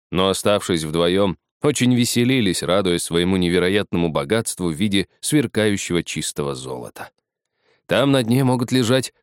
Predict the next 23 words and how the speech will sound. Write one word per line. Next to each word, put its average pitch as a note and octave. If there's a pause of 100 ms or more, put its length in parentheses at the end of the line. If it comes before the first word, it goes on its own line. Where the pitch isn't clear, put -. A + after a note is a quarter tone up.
тонны C#3+
таких», — - (100)
сказал D#2+
Орландо. E2 (220)
«В F2
один C#3
прекрасный C3+
день C3+
мы A2
возьмём B2+
оборудование B2
для G#2+
ныряния C3
и D#3
достанем C#3+
их -
все». - (880)
Устроились F3+
и B2+
два B2+
других A#2+
важных G#2+
дела, F#2+